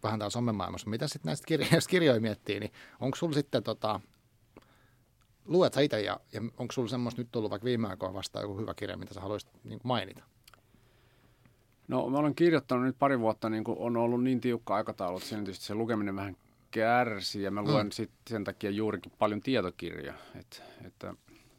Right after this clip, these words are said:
Speaker 2: on syksyn kir-, syksyn romaaninkin niinku tarvii lukea tosi paljon tietokirjapainotteista tavaraa, niin se on vienyt sitä aikaa paljon. Niin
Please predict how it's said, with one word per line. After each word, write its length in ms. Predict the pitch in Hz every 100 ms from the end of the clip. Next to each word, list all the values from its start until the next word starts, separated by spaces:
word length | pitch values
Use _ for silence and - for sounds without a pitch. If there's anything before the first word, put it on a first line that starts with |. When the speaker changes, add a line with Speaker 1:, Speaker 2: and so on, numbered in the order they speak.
| - _ _ _ _ -
Speaker 2:
on 120 | 90
syksyn 360 | 95 101 - 92
kir-, 200 | 98 101
syksyn 340 | 113 110 - 98
romaaninkin 520 | 104 101 87 85 85
niinku 160 | 85 - - - -
tarvii 200 | 92 90
lukea 200 | 90 85
tosi 220 | - 90 -
paljon 340 | 98 90 85 - _ _ _
tietokirjapainotteista 1160 | - 98 87 - 90 - 85 85 - 87 - - - _ _ _ _ _ _ _ _ _ _
tavaraa, 520 | 85 76 71 80 78
niin 200 | 76 87 -
se 200 | - -
on 80 | 90
vienyt 220 | 90 85
sitä 160 | - -
aikaa 460 | 98 92 - 90 85
paljon. 480 | - 92 87 85 80 - _ _ _ _ _ _ _ _ -
Niin 180 | 104